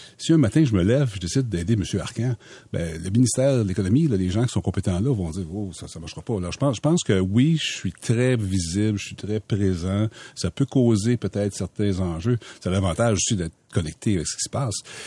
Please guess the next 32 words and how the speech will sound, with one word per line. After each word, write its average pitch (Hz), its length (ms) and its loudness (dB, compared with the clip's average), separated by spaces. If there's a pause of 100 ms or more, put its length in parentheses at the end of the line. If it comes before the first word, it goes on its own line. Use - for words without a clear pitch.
(280)
Mais - 60 2
je 104 60 4
pense 156 260 2
qu'il - 100 -12
faut, 110 380 2
euh, 90 100 -2 (260)
donner 117 260 2
beaucoup 117 320 -2
de, 95 280 2
de, 80 540 -10 (380)
de - 100 -4
support 117 480 0
à 101 40 2
la 95 100 2
rigueur 110 760 0
ministérielle. 90 600 -4
Puis 85 100 -8
j'ai 95 60 0
un, 85 100 -2
j'ai 82 120 -4
un, 85 200 -4
j'ai 82 120 -8
un - 460 -12
ministère, 101 640 0
euh, - 300 -14
d'économie 90 420 -4
qui - 80 -8
est - 40 -10
très, - 160 -8
très 80 160 -10
fort, 95 440 -4
là. - 60 -18